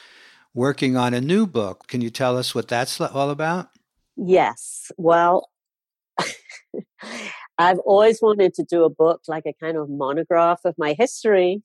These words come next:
Speaker 2: of all of this stuff we've been talking about. Been taking photographs now for four decades. That's a long time. And I've published about five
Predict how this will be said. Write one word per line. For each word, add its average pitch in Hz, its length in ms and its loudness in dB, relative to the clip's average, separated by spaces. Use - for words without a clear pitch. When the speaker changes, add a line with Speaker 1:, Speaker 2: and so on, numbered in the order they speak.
Speaker 2:
of 170 160 -6
all 175 220 4
of 190 100 2
this 185 180 0
stuff 175 260 0
we've 165 140 -2
been 165 180 -6
talking 160 400 -2
about. 131 400 -10
Been 226 380 0
taking 240 640 0
photographs 247 560 2
now 190 200 0
for 185 180 -4
four 208 280 4
decades. 151 720 -2
That's 220 260 -10
a 175 60 -6
long 156 800 -2
time. 143 520 -6
And 170 100 0
I've - 200 -8
published 175 440 -4
about 151 280 0
five 160 340 0